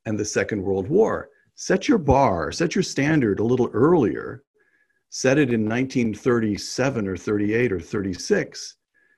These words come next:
and the notion that we've had overall growth, maybe in the Reagan period, it got to seven percent for a c-, for one quarter,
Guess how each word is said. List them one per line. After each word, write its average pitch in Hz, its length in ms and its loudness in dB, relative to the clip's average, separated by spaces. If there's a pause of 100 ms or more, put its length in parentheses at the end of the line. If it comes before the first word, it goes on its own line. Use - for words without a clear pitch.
(280)
and 113 160 -2
the 110 60 0
notion 123 480 0
that 104 140 0
we've 101 160 -4
had 117 560 -2 (800)
overall 120 720 6
growth, 110 640 0 (460)
maybe 107 600 2
in 107 140 -4
the 98 80 -2
Reagan 113 460 0
period, 104 340 0
it - 80 -6
got 107 240 -4
to - 80 -10
seven 117 320 -4
percent 110 540 -8
for 98 260 -4
a 85 100 -8
c-, - 80 -14
for - 380 -6
one 110 280 -2
quarter, 180 500 2